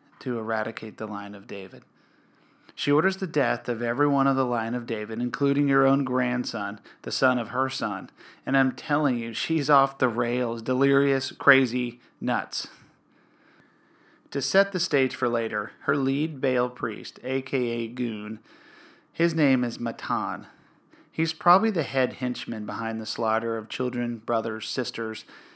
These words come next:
cousins, and grandchildren, and who knows how far they went. Did they go to cousins, second cousins, third cousins?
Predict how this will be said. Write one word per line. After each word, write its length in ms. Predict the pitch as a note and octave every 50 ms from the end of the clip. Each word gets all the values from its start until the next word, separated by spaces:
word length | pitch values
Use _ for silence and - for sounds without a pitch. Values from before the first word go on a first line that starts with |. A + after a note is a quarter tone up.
| _ _ _
cousins, 580 | - - D#3 D3 C3+ B2+ C3+ C3+ B2+ C3 B2+ A#2+
and 180 | B2 A#2+ A#2 A2+
grandchildren, 920 | A#2+ B2 B2 B2 B2 A#2+ A#2+ - - B2 A#2 A2+ A2 A#2 A#2 A#2 A2+ A2+ - - - _ _
and 140 | C3 B2+ B2
who 140 | C#3+ F3+
knows 280 | F#3+ F3+ E3+ E3 D#3+ -
how 120 | C#3+ C#3
far 340 | B2+ - - - B2+ B2 B2+
they 160 | A#2+ A#2 A2
went. 260 | G#2+ G#2 G2+ F#2+ - -
Did 140 | - A#2
they 140 | A2 A#2 A#2
go 120 | A#2+ B2 A2+
to 80 | A2
cousins, 540 | G#2+ - - C3 B2+ A#2 B2 A#2+ A#2+ A#2 A#2
second 340 | - - C3 B2+ - B2+ G#2+
cousins, 420 | - B2 A#2 A2 A#2 A2+ A2 G#2
third 300 | - - B2+ B2+ B2 A#2
cousins? 480 | - A#2+ A2 G#2 G#2+ G#2+ G#2+ G#2+ G#2